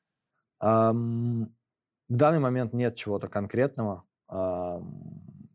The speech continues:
я больше люблю мотивацию, поэтому, а, это смешно, вместе с женой в каком-то смысле, а, потому что она главный человек в моей жизни, мы вместе думаем, вот, а,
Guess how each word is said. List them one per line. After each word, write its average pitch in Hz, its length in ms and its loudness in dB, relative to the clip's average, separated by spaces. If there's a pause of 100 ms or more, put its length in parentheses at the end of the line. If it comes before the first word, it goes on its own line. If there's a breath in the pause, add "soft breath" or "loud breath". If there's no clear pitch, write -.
я 107 160 4
больше 110 320 2
люблю 104 380 2
мотивацию, 107 840 0
поэтому, 95 1040 -4 (480 soft breath)
а, 87 1200 -6 (120)
это - 160 -20
смешно, 101 380 0
вместе 104 400 2
с 92 60 0
женой 101 380 2
в - 80 -12
каком-то 95 380 -10
смысле, 104 760 -4
а, 87 440 -10 (180)
потому 95 120 -10
что - 160 -12
она 90 300 -12
главный 92 280 -6
человек 117 280 0
в - 20 -6
моей 101 160 0
жизни, 107 460 0 (500 soft breath)
мы 101 160 0
вместе 101 760 2 (160)
думаем, 110 640 2 (100)
вот, 104 400 0 (680)
а, 90 440 -6